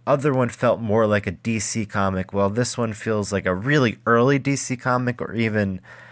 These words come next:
maybe this is more cartoony and more Looney Toony than the other one.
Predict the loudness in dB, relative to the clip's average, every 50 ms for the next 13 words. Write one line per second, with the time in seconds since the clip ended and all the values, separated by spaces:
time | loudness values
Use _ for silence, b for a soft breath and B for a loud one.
0 | B B B -6 -2 0 0 2 0 0 0 0 -2 -2 -2 -4 -4 -4 -2 0
1 | 0 0 -2 -2 -4 -2 -4 -4 -6 -10 -8 -4 -2 -2 -2 -2 -2 -2 -2 -2
2 | -2 -4 -4 -6 -6 -6 -6 -6 -6 -6 -6 -4 -2 -2 0 0 2 0 0 -2
3 | -4 -8 -8 -6 -4 -2 -2 -2 -2 -4 -6 -8 -8 -8 -6 -6 -6 -8 -10 -10
4 | -10 -10 -8 -8 -6 -4 -4 -4 -4 -4 -6 -6 -6 -8 -10 -12 -14